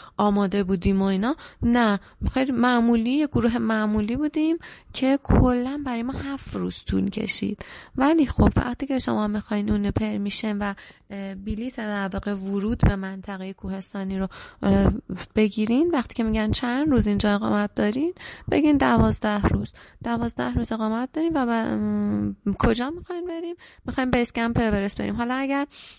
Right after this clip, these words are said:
اه، قصد صعود قله دیگه‌ای هم داریم که اکثر تیما قله کالاپاتار هم، اه، صعود می‌کنن، اه،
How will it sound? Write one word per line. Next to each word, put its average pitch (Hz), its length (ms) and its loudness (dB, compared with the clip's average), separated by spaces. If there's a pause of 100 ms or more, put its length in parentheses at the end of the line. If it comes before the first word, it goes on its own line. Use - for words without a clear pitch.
(160)
اه، 208 300 2
قصد 247 400 -2
صعود 226 400 2
قله 208 500 0
دیگه‌ای 208 320 -4
هم 208 160 -4
داریم 226 400 -2
که 269 120 0
اکثر 233 580 0
تیما 190 360 0
قله 202 340 0
کالاپاتار 202 640 0
هم، 185 160 -8 (500)
اه، 190 520 -4
صعود 202 460 2
می‌کنن، 214 720 -6 (520)
اه، 101 640 -2